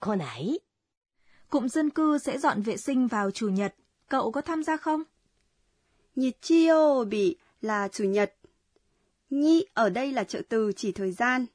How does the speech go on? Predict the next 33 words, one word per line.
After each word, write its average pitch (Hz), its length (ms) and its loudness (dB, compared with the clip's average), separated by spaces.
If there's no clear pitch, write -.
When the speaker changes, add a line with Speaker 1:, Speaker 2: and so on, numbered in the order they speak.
Speaker 3:
Chonaikai 302 1200 2
là 240 180 -2
một 220 120 -2
tổ 202 160 0
chức 330 340 -4
của 208 120 -4
cộng - 220 -4
đồng 214 160 -2
dân 269 180 -2
cư 269 340 -4
trong 240 240 -6
một 202 120 -4
khu 226 160 -6
vực, 202 280 -4
chủ - 140 -2
yếu 202 280 2
là 269 200 -2
khu 220 180 -10
phố. 214 460 -4
De 277 320 2
ở 240 180 -2
đây 285 280 0
là 247 140 -2
trợ - 260 -8
từ 220 280 2
chỉ 208 220 -2
sự 196 140 -8
tập 208 220 -4
hợp 226 340 -4
hay 208 220 -8
cả 202 140 -6
nhóm. 185 440 0
Soji 302 800 2